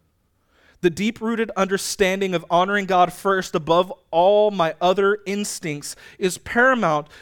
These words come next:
to us growing up and maturing in our faith. So here's a quick test. Raise your hand if the Lord is speaking you, speaking to you to do something in your life. He's directing you somewhere, right?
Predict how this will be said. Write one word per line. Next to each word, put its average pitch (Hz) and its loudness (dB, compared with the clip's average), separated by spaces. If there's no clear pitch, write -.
to - 0
us 190 0
growing 185 2
up 180 2
and 165 -4
maturing 180 -4
in 170 -4
our 160 -2
faith. 160 -4
So 180 -2
here's 202 0
a 208 -6
quick 208 -2
test. - -4
Raise 196 2
your 247 0
hand 208 -2
if 180 0
the 165 0
Lord 185 0
is 170 -4
speaking 208 -6
you, 214 -4
speaking 247 -4
to 240 -6
you 220 -2
to 208 -6
do 190 -6
something 196 -2
in 185 -6
your 175 -4
life. 143 2
He's 170 -6
directing 208 0
you 202 -4
somewhere, 147 -4
right? 185 4